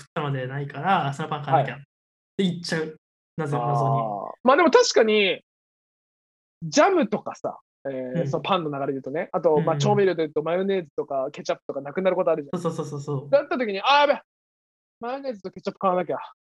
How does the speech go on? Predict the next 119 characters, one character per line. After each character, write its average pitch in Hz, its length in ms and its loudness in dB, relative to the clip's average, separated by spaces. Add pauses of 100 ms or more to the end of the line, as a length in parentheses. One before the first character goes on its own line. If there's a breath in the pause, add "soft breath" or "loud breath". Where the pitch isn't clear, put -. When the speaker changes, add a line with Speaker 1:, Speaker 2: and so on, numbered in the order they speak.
(160)
Speaker 2:
で、 156 180 2
あ 220 100 4
ん 285 80 4
ま 302 100 6
言 262 100 6
わ 233 100 2
な 220 120 0
い 160 40 -2
の。 135 60 -14 (580)
Speaker 1:
そ - 0 -
う 170 140 0
そ 247 160 4
う 220 40 2
そ 185 160 -2
う。 - 100 -16
Speaker 2:
「明 - 80 8
日 - 20 4
の 427 120 4
パ 453 200 2
ン - 40 0 (140)
買 247 80 4
わ 240 60 4
な 254 100 4
き 247 80 2
ゃ」 220 40 4
の 202 80 -2
方 202 160 2
が 170 120 -2
言 254 280 0
う 208 40 -10
感 220 220 -2
じ 202 80 -4
は 202 80 0
す - 140 -10
る 175 100 -6
わ。 139 80 -8 (160)
Speaker 1:
そ 196 60 4
う、 180 40 8
「明 180 60 6
日 247 140 4
の 247 80 4
パ 254 100 6
ン 233 80 2
買 202 100 4
わ 202 60 4
な 196 60 2
き 202 80 4
ゃ」 180 380 6
っ - 40 -16
て 143 60 -6
言 139 100 -4
っ - 20 -18
ち 143 100 -10
ゃ 127 80 -6
う。 127 140 -12 (360)
Speaker 2:
な 277 160 6
ん 554 120 6
で？ 175 120 0
Speaker 1:
<laughs> 240 420 2
Speaker 2:
な 480 180 4
ん 523 60 0
で 320 80 4
な 208 140 0
ん 196 60 -6
だ 180 80 0
ろ 151 60 -2
う、 - 60 -2
「明 - 0 -
日 214 140 -4
の 196 80 0
パ 190 140 2
ン 180 40 -8
買 175 100 0
わ 165 60 2
な 294 60 6
き 415 40 6
ゃ」 - 20 4
っ 392 40 4
て 339 60 4
い - 20 4
う - 0 -
の 262 60 6
は。 240 60 6
Speaker 1:
な 233 60 4
ん - 0 -
で - 0 -
な - 0 -
ん - 40 2
だ 208 60 2
ろ 185 100 2
う - 20 0
な。 165 560 0
な 214 120 -4
ん - 20 -10
か、 202 60 -12
そ 208 100 0
れ 202 80 6
で 214 60 4
も 196 100 2
共 285 200 2
感 294 160 -2
し 294 60 -8
て 254 80 -6
く 285 80 2
れ 285 60 2
る - 20 2
人 277 80 -2
い 233 60 2
な 240 80 4
い 240 40 0
か 233 60 -4
な、 180 220 0
リ 165 80 -8
ス 165 100 -10
ナ 175 60 -4
ー 165 60 -2
の 160 60 -4
方 165 220 -6
に。 139 220 -6